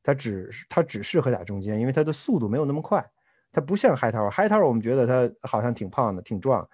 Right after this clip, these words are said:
但 Hightower 跑起来速度其实很快。我们大家都记着他的职业生涯的巅峰之作，就是 Super Bowl fifty-one sack，strip sack，Matt Ryan 那个球，那他跑得非常快的，从边路直接就插过去，Matt Ryan 根本没有来不及看，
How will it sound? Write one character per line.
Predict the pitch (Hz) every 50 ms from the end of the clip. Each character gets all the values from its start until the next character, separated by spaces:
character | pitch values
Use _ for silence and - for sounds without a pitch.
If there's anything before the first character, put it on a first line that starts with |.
| _ - _ _ _
但 | - 165
Hightower | - - 240 247 247 240 185
跑 | 135 - 151 180
起 | 170 -
来 | 120 113
速 | - - 196
度 | 143 131
其 | -
实 | 165 185
很 | - - 104 92
快。 | - 156 127
我 | 104
们 | 110
大 | 117 170
家 | 180 190
都 | 190 196 185
记 | - 180
着 | 143 120
他 | 107 127 131
的 | 123 120
职 | 104 - 113
业 | 131 127
生 | 107 - 123
涯 | 113 107 107
的 | 113 113 107 101 92 - _ _
巅 | - 208 202 190
峰 | 175 185 180 165
之 | 156 156
作， | 147 143 120 110
就 | 110 123
是 | 117 107
Super | - - 143 131 135
Bowl | 127 127 127 120
fifty-one | - 127 117 - 120 120 120 113 95 - _ _ _ _ _ _ _ _ -
sack，strip | - - - 160 131 110 - - 113 - - - - 147 131 117
sack，Matt | - 151 131 113 - - - _ _ _ - - 120 123 123 123
Ryan | 120 120 131 123 104 95
那 | 92 92
个 | 92
球， | - - 85 95
那 | 127 170
他 | 170 214 208
跑 | 214 - - - 104
得 | 110 127
非 | 117 - - 302
常 | 285 - 117 110
快 | - - 113 90
的， | 80
从 | - - 135 139
边 | 147 196 190 190
路 | 185 139 107
直 | 123 - - 240
接 | 254 294
就 | 302 202 127
插 | - - 104
过 | 98 95
去， | 92 95
Matt | 92 139 196 202
Ryan | 214 214 180 143
根 | 139 208 190
本 | 147
没 | 127 156
有 | 165
来 | 147 123 139 185
不 | 180
及 | 170 185
看， | - - 214 151 -